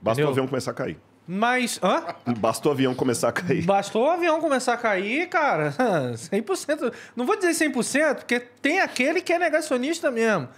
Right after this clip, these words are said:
Speaker 2: Mas noventa e nove vão falar, "Pelo amor de Deus." É fato.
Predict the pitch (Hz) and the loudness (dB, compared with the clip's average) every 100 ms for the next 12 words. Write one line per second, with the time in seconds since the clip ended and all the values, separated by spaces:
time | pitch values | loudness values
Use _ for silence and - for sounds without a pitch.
0 | - 190 185 185 220 294 240 240 254 254 | -12 -2 0 2 0 0 -2 0 -2 -4
1 | 269 262 269 269 269 247 143 120 - - | -6 -6 -6 -6 -6 -8 -10 -10 -12 -20
2 | - _ - - - - - 175 - 190 | -20 _ -20 -20 -20 -20 -10 -6 0 0
3 | 240 120 | 0 -6